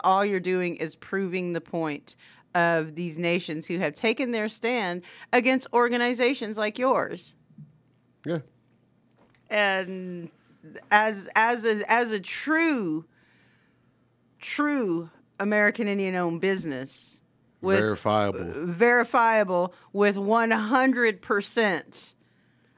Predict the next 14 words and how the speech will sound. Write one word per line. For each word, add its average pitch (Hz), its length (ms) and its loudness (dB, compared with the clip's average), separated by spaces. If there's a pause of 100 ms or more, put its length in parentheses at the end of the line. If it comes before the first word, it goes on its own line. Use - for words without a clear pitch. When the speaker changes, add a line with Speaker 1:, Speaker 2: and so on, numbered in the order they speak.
(220)
Speaker 1:
owned, 247 320 6
one 254 260 4
hundred 294 340 4
percent. 220 520 -2
Speaker 2:
Documentation 110 800 -2
and 104 80 -2
Speaker 1:
Yes, 214 180 4
Speaker 2:
all - 60 -2
that. - 120 0
Speaker 1:
indeed, 160 460 -4 (100)
by 196 200 4
American 214 440 2
Indians. 156 600 -4 (680)
Uh, 175 480 2